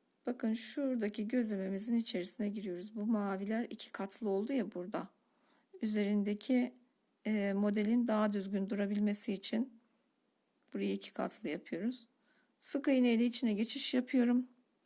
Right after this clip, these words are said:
Hemen buradan iki tane gözleme ile minik minik olacak.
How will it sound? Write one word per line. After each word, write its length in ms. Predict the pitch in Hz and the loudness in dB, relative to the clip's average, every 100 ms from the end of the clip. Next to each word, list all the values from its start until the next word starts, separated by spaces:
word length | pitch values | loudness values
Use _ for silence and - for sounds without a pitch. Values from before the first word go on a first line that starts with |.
| _ | _
Hemen 460 | - 262 240 226 226 | 0 6 6 6 6
buradan 600 | 247 208 208 226 247 - _ - - _ - | 4 6 6 4 2 -4 _ -20 -20 _ -10
iki 180 | 269 277 | -4 -2
tane 340 | - 220 196 196 | 2 2 4 2
gözleme 580 | 220 220 214 208 202 | 2 2 4 4 4
ile 340 | 190 196 220 247 - _ _ _ _ | 2 4 4 2 -4 _ _ _ _
minik 320 | 254 277 285 | 4 6 4
minik 260 | 214 202 196 | 4 4 2
olacak. 540 | 185 190 214 240 - | 0 2 2 0 -2